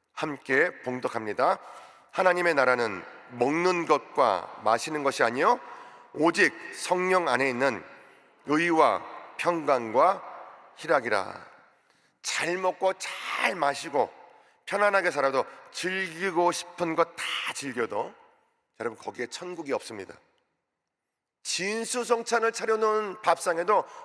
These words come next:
천국이 없고, 의와 평강과 희락이 있는 곳에 천국이 있는 것이죠. 천국은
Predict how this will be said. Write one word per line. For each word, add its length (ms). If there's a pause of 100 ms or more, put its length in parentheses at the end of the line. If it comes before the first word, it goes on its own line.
(140)
천국이 480
없고, 420 (840)
의와 560 (720)
평강과 1000
희락이 540
있는 260
곳에 340 (400)
천국이 540
있는 220
것이죠. 360 (1500)
천국은 600